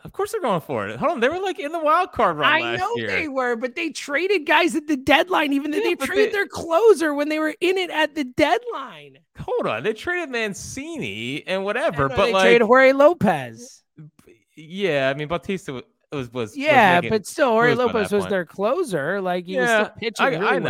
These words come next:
Speaker 2: well for
Speaker 1: and
Speaker 2: them.
Speaker 1: that, and that kinda killed them. But at the same time, like, I mean, their win-, I think their window's now. Like, I, I'd be
Speaker 2: All right.
Speaker 1: surprised if they, if they moved him. Like, I don't think they're like the,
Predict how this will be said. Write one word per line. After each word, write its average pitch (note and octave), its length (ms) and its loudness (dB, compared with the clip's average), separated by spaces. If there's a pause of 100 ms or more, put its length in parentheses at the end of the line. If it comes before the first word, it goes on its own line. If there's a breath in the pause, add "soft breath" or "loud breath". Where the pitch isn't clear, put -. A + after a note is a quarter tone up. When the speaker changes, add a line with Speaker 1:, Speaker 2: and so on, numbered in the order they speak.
(160)
Speaker 2:
well B2 80 -6
for - 80 -12
Speaker 1:
and F#3 40 0
Speaker 2:
them. G#3+ 60 -2
Speaker 1:
that, A#3+ 220 2
and A3 140 0
that B3 140 2
kinda F#3 200 0
killed E3 260 -4
them. C3 120 -6
But D#3 60 -14
at D#3+ 40 -20
the - 40 -18
same F#3+ 180 -4
time, D3+ 320 -4
like, B2+ 300 -8 (100)
I C#3 80 -6
mean, C3+ 520 -10 (540)
their F3+ 300 0
win-, C#3+ 180 -4
I E3+ 80 2
think F#3 100 0
their C3 100 -4
window's F2+ 300 -10
now. F#2 420 -16
Like, G#2+ 240 -8
I, C3+ 160 -2 (460 soft breath)
I'd G3+ 140 4
be A#3+ 80 -4
Speaker 2:
All - 20 -2
right. - 60 -6
Speaker 1:
surprised C3+ 460 -2
if A#2 100 -14
they, B2 140 -2
if A#2+ 220 -8
they B2 120 -6
moved G2+ 240 -8
him. G2 80 -12
Like, D#3+ 200 0
I F3+ 120 4
don't A#3+ 180 2
think A3 180 -4
they're G3+ 120 -4
like E3+ 200 -6
the, C3 320 -6